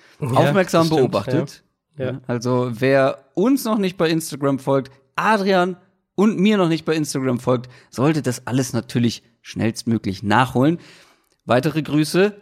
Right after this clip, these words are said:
Speaker 2: an unsere neuen Supporter bei Patreon. Auch diese Woche sind wieder viele mit dazugekommen. Und vor allem geht ein großer Dank an Tim Hart acht, der mit zehn Dollar ab jetzt mit dabei ist.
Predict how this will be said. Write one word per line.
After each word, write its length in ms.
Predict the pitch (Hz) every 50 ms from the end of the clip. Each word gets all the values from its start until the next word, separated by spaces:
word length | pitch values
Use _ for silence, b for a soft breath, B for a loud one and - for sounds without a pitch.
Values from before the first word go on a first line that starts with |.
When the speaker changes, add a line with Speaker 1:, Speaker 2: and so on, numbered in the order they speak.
| -
Speaker 2:
an 220 | _ 113 120 143 156
unsere 360 | - - 143 147 131 135 131
neuen 220 | 127 131 131 131
Supporter 480 | 131 - 123 123 - 131 131 143 180 170
bei 120 | 135 120
Patreon. 500 | 110 - - 120 120 120 - 156 160 175
Auch 200 | - - 107 98
diese 340 | 104 - - 113 107 117 123
Woche 260 | 123 139 135 160 160
sind 180 | 135 135 139 135
wieder 160 | 139 135 139
viele 220 | 135 - 165 165 180
mit 140 | 180 180
dazugekommen. 600 | 190 180 - 202 170 165 170 151 - 170 165 180
Und 180 | - 180 208 214
vor 220 | - - - -
allem 320 | - 135 147 156 165 165 165 b b b b b b b b b
geht 220 | - - - -
ein 160 | - 113 107 - -
großer 400 | - 113 131 185 254 254 - 151
Dank 260 | 123 - 143 156 -
an 160 | - 139 139 127
Tim 320 | - - 240 247 214 -
Hart 340 | - 175 170 170 - - -
acht, 360 | 156 151 - - - - - b b b b b b b -
der 80 | 117
mit 160 | 113 110 -
zehn 240 | - - 120 120 113
Dollar 420 | - 110 110 110 107 107 104 b b b b b b b -
ab 120 | 110 87 85
jetzt 260 | 95 95 95 - -
mit 160 | 104 101 -
dabei 320 | 113 113 107 98 117 123 123
ist. 400 | - - - - - - -